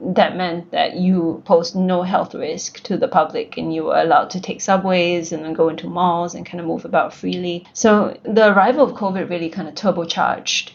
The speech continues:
uh, China's surveillance state. Prior to covid,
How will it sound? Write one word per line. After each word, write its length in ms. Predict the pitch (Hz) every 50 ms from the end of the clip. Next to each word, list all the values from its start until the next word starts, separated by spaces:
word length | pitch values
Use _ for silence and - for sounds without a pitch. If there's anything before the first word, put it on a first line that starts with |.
| _ -
uh, 180 | - - -
China's 380 | - - - 160 156 160 175 -
surveillance 460 | 180 170 175 160 - - 143 - -
state. 380 | - - - - - - _ -
Prior 300 | - 208 190 208 233 240
to 120 | 233 220
covid, 580 | - - 196 190 185 214 214 220 226 220 -